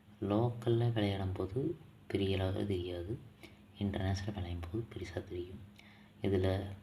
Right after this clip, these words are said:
இந்த ரெக்கார்டு, அந்த ரெக்கார்டெல்லாம் கிடையாது. லோக்கல் டாப் லெவல்ல இருப்பாங்க. ஊருக்குள்ள டாப்பு, ஜோனல்ல ஸ்லோ, டிஸ்ட்ரிக்ட்ல ஸ்லோ, டிவிஷனல்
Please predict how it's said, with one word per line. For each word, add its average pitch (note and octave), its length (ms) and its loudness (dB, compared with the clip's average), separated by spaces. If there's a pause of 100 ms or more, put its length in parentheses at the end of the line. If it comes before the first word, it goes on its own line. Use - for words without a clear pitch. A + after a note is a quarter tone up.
(520)
இந்த F#2+ 180 2
ரெக்கார்டு, F2+ 340 0
அந்த F2+ 220 -4
ரெக்கார்டெல்லாம் F2+ 520 -4
கிடையாது. E2+ 440 -2 (680)
லோக்கல் G2+ 480 0 (300)
டாப் G2 320 0
லெவல்ல F#2+ 300 4
இருப்பாங்க. F#2 480 -2 (2250)
ஊருக்குள்ள G#2 340 4
டாப்பு, G2 380 0 (220)
ஜோனல்ல F#2+ 460 2 (120)
ஸ்லோ, G#2+ 260 0 (260)
டிஸ்ட்ரிக்ட்ல - 500 -2
ஸ்லோ, A#2 280 4 (280)
டிவிஷனல் F#2+ 420 0